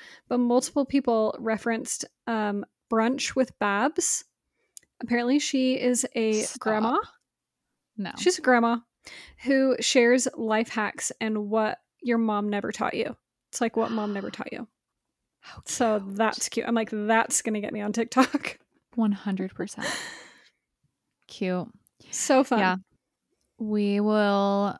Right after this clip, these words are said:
Speaker 2: um, share all, there are so many accounts that people
Speaker 1: Yeah.
Speaker 2: ref-, referred for, um, who you need to follow. So we'll make sure that we get these up on our Instagram account so you guys can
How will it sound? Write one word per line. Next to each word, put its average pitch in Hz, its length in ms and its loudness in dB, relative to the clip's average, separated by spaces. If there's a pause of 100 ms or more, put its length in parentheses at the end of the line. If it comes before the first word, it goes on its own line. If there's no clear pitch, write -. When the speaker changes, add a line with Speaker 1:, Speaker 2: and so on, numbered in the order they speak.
Speaker 2:
um, 190 600 -2
share 190 360 -4
all, 180 400 -2
there 185 200 0
are 202 120 0
so 170 760 0
many 160 580 -6 (800)
accounts 185 580 -6
that - 180 -6
people 160 540 -6 (260)
Speaker 1:
Yeah. 233 240 0 (220)
Speaker 2:
ref-, 190 260 -8 (360)
referred 180 480 -8 (120)
for, 165 260 -8
um, - 360 -10 (240)
who 202 180 -8
you 180 80 -4
need 170 140 -8
to - 60 -20
follow. 190 280 -2 (560)
So 208 200 2
we'll 202 120 4
make 196 160 0
sure 208 160 -2
that 170 140 -4
we 180 260 -4
get - 220 -10
these 175 240 -4 (180)
up 196 260 2 (140)
on 208 440 2 (240)
our 185 280 -2
Instagram 180 680 -6
account 196 600 -4
so - 180 -8
you 254 80 -2
guys 277 160 -4
can 370 280 -8